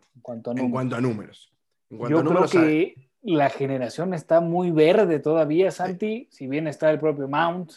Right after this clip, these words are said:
Speaker 1: que es un jugadorazo, Foden, que le cargan demasiado, y es mucha presión para el futbolista del City. Entonces,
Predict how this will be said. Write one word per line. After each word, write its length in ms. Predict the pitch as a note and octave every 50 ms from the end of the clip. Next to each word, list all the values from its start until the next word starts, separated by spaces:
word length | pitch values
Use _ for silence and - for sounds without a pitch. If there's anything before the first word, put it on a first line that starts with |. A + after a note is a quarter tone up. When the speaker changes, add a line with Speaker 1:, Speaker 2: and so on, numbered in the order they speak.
| - _
Speaker 1:
que 360 | - A#2 A2+ A#2 A2+ A2 G2+ _ _ _ _ _ _ -
es 140 | A#2+ G#2+ B2+
un 120 | B2 A2+
jugadorazo, 640 | - B2 A#2 B2 C#3+ D3+ E3 E3 D#3+ - D3+ B2+ -
Foden, 440 | - F3+ G3 G#3 G3 F#3 E3+ D#3 C3+
que 120 | C#3 B2+
le 100 | B2+ B2
cargan 380 | - D3+ E3+ F#3+ G#3 G#3 F#3+ E3
demasiado, 640 | D3+ C#3 C3 B2+ - D3+ D#3+ F#3 G#3+ A#3 C#4 - - _ _ _ _ _ _ _
y 160 | - B2 B2 C#3
es 260 | D3+ D3+ - - _ _ _ _
mucha 460 | C#3+ C#3 C#3 F3+ G#3 G3+ - G#3 G#3
presión 340 | - C#3+ B2+ - F#3 G3+ G3
para 300 | F#3+ E3+ C#3+ C#3 C3 B2+
el 100 | B2+ B2
futbolista 460 | - C3+ B2+ C3 C#3 D#3+ E3 - E3
del 100 | C#3 C3 B2+
City. 280 | - F3+ E3 - E3+
Entonces, 420 | D#3 C#3 D#3+ E3 D#3 F3 E3+ E3